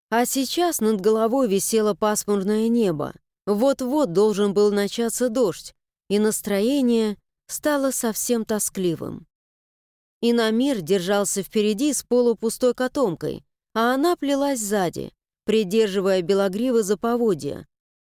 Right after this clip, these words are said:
"Есть хочется", пробормотала она, потрогав урчащий живот, и с горечью вспомнила,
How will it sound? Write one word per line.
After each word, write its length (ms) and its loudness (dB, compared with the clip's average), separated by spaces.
"Есть 580 2
хочется", 840 -4
пробормотала 920 0
она, 280 0
потрогав 640 0
урчащий 600 -2
живот, 480 -2
и 80 0
с 80 -6
горечью 500 0
вспомнила, 680 -2